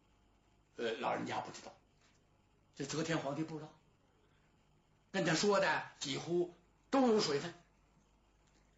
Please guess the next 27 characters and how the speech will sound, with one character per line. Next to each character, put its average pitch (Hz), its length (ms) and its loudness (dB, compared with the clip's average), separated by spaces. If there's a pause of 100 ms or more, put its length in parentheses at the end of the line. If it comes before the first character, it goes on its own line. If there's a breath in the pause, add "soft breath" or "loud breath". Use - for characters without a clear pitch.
(200)
哎， - 80 -2
这 165 100 0
不 226 180 2
怕 202 200 4
没 220 100 2
好 - 300 -2
事， 175 280 -2
就 196 160 0
怕 160 140 -2
没 156 80 0
好 135 160 -6
人。 92 180 -14 (1400 soft breath)
你 175 100 0
皇 165 240 2
上 220 100 2
也 196 100 4
好， 135 200 0
谁 160 160 -2
也 156 80 2
好， 123 160 -6
总 135 280 -4
在 196 220 0
你 151 80 -4
旁 156 220 -8
边 147 120 -2
磨 170 140 -4
叨。 131 60 -8